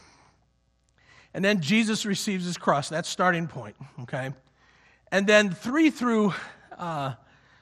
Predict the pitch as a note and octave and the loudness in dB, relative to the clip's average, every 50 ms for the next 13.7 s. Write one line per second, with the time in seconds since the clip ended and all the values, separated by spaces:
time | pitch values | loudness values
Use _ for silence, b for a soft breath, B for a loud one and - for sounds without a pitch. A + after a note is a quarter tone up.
0 | b b _ - C#4 D4 A#3+ C4 B3 A3 F3+ F#3 G3+ - - - C#3 C4+ C4+ - | b b _ -6 -4 -2 0 0 0 2 4 6 6 6 6 4 2 0 -4 -6
1 | E3 B B B B B B B B B B B B - - F3+ F#3 - F#3+ F3+ | -8 B B B B B B B B B B B B -2 -2 -2 -2 -2 -2 -2
2 | A3+ A#3+ G#3+ G#3+ A3+ G#3 F#3+ F#3+ G3+ G3 - G#3 F#3+ F#3+ E3 - - - - - | -2 0 2 2 2 2 4 4 4 4 4 0 -2 -2 -4 -6 -12 -16 -18 -12
3 | - - F3 F3+ D#3+ - - F#3 E3 A3 A3+ A3 - G#3 F3+ F3+ F#3 F#3 D#3 F#3 | -8 -6 -4 -4 -4 -6 -6 -2 -2 0 0 0 -2 -2 2 2 2 2 0 -2
4 | F3+ F3+ E3+ E3 F3+ F#3 F#3+ F3+ E3 D#3 F3 G3 F#3+ F3 F3 F3+ F3 E3+ E3 F3 | -4 -4 -2 0 0 0 0 -2 -4 -2 -2 0 0 0 0 0 -2 -2 -2 -4
5 | E3 - F3+ E3 D#3+ D#3+ D#3 D#3+ F3 E3+ E3+ E3+ D3+ C#3+ - - G3 F3 D3+ B2 | -4 -6 -6 -6 -6 -6 -6 -6 -6 -6 -6 -8 -10 -6 -2 2 4 4 4 2
6 | - - B B B B B B B B B - - F#3+ F#3 F#3 F#3 F#3 F3+ F3 | -2 -12 B B B B B B B B B -2 2 4 6 6 6 4 2 0
7 | F3 F3 D#3+ C#3 - B3 C#4 A#3+ A3 C#4 A#3+ - - - - - F#3 F3 D#3 B2 | -4 -8 -8 -4 -2 0 0 0 0 -2 -4 -6 -8 -8 -2 0 2 2 2 0
8 | G#2+ - - - - - - - _ _ _ _ _ _ - C3+ - C#3 B2+ C3 | -4 -8 -10 -12 -12 -12 -16 -20 _ _ _ _ _ _ -20 -14 -10 -8 -8 -8
9 | C#3 C3+ - _ _ _ _ _ _ _ _ _ _ _ - C3+ C3+ A#2+ A#2 - | -8 -10 -14 _ _ _ _ _ _ _ _ _ _ _ -6 -4 -4 -4 -6 -10
10 | - - _ _ _ _ _ _ _ _ _ _ _ - G#3+ - _ _ _ _ | -16 -20 _ _ _ _ _ _ _ _ _ _ _ -20 -20 -20 _ _ _ _
11 | _ _ _ _ _ _ _ _ _ _ _ _ _ - F#3 F#3 F#3+ E3+ - - | _ _ _ _ _ _ _ _ _ _ _ _ _ 0 2 2 2 2 -2 -6
12 | E3+ D#3 D3 - F#3+ F3+ E3 - - C3 F#2+ G#2+ B2 b b b b b b b | -8 -8 -6 -6 -4 -4 -4 -4 -6 -8 -8 -12 -16 b b b b b b b
13 | b b _ - - A#2+ B2 A#2+ A#2+ B2 D3+ D3+ - | b b _ -14 -12 -12 -10 -10 -12 -12 -14 -18 -20